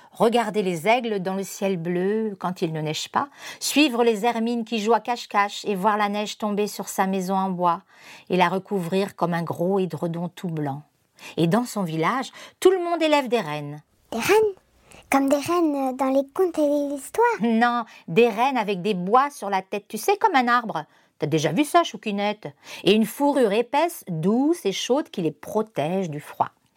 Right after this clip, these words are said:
Speaker 1: Un jour de décembre, Vilda part en balade dans un coin de la toundra qu'elle ne connaît pas. Pas encore. On lui a dit qu'une famille de lièvres s'y est installée et que les petits sont trop mignons. Ils jouent ensemble toute la journée. Alors,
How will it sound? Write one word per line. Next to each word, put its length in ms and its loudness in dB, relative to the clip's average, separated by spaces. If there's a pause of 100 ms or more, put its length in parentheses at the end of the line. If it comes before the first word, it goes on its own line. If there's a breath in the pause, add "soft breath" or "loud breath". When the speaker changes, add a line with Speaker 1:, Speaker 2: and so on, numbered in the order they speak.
(140 soft breath)
Speaker 1:
Un 140 4
jour 240 0
de 80 0
décembre, 560 0
Vilda 500 2
part 220 -2
en 80 -4
balade 400 2
dans 240 -2
un 80 0
coin 160 -6
de 80 0
la 120 2
toundra 500 -2
qu'elle 180 -6
ne 80 -2
connaît 260 0
pas. 300 0 (400)
Pas 100 4
encore. 560 -6 (720 soft breath)
On 120 4
lui 160 2
a 100 4
dit 240 -6 (140)
qu'une 180 -4
famille 480 0
de 100 -2
lièvres 580 -2
s'y 220 -4
est 220 0
installée 640 -2 (260)
et 160 4
que 100 0
les 140 2
petits 400 -2
sont 380 -4
trop 320 2
mignons. 420 -4 (560 soft breath)
Ils 180 4
jouent 180 2
ensemble 500 0
toute 240 -8
la 140 4
journée. 500 -6 (480)
Alors, 560 2